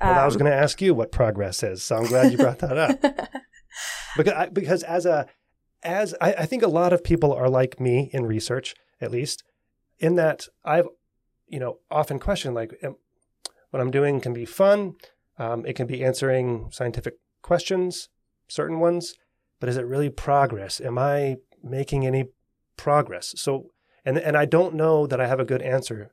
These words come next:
Speaker 1: to that. I mean, it's, the, the basic research game is a long game, right? And you can't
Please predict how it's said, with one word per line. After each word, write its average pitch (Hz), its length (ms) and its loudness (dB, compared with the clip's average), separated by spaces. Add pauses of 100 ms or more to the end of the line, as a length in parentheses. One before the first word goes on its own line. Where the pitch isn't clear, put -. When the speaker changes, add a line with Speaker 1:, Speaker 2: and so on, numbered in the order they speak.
Speaker 1:
to - 100 -6
that. 98 280 -8
I - 20 -2
mean, 127 160 2
it's, 120 180 -2 (920)
the, 143 260 -12
the 127 420 0 (400)
basic 165 440 -2
research 139 480 -2
game 120 400 -2
is 117 280 -12
a 131 60 -4
long 123 340 0
game, 117 300 -4
right? 107 240 -10
And 120 140 -8
you 113 80 -8
can't 135 320 2